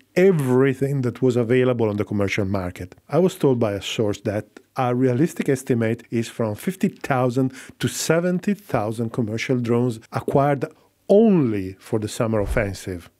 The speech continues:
because they were acquiring even before, obviously. They need so many because these systems are quite short-lived. Some are turned into suicidal drones,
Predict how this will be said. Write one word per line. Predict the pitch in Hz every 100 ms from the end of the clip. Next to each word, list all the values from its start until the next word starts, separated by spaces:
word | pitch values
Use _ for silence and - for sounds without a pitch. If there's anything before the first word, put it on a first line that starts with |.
| -
because | 120 120
they | 120
were | 117 120
acquiring | 107 131 123 127 113
even | 117 110
before, | 101 95 147 123 107
obviously. | 95 101 90 87 98 _
They | 135 214
need | 196 165
so | - 143 127
many | 120 110 107
because | 117 127 113
these | 110 190 -
systems | - 143 139 131 131
are | 123 123 117
quite | - 120 110
short-lived. | - 113 98 - 123 131 - - _
Some | - 170 220
are |
turned | 214 - 123 117
into | 117 113
suicidal | - - 110 101 - 143 160 185
drones, | 165 170 165 170